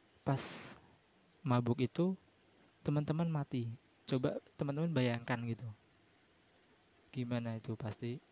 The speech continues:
pasti su'ul khotimah kan? Kalau pingin husnul khotimah, ya kita harus melakukan segala sesuatu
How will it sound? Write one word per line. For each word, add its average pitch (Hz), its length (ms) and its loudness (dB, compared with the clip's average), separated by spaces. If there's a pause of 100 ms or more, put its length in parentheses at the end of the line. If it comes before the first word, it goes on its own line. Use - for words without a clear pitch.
pasti 165 240 -2
su'ul 135 240 -2
khotimah 127 480 -2
kan? 113 240 -4 (1040)
Kalau 147 160 -6 (320)
pingin 165 400 -2
husnul 156 320 -4
khotimah, 143 480 -4
ya 123 80 -2
kita 139 280 -4
harus 147 120 -4
melakukan 151 480 -4 (480)
segala 123 400 -4
sesuatu 175 640 -6